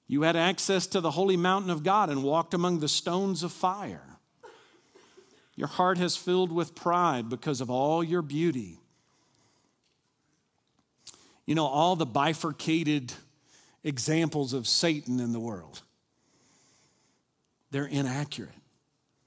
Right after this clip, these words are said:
Satan is not ugly. Satan is beautiful. Lucifer was the beautiful angel of heaven. Your wisdom was corrupted by your love of splendor.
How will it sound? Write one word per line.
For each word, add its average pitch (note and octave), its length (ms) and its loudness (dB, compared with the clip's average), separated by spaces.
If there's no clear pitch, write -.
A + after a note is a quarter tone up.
Satan E3+ 320 0
is D3 160 0
not D3+ 240 2
ugly. C3 500 -4
Satan D3 320 -2
is C3 140 -4
beautiful. G#2+ 560 -12
Lucifer D3+ 560 0
was A#2+ 280 -4
the B2 100 -4
beautiful D3 680 0
angel B2+ 600 -2
of A#2+ 140 -8
heaven. F#2+ 480 -12
Your E3 100 2
wisdom F3+ 500 4
was E3+ 160 2
corrupted F3 600 2
by E3 160 4
your D#3+ 180 2
love E3 220 4
of C#3+ 100 -2
splendor. D#3 560 2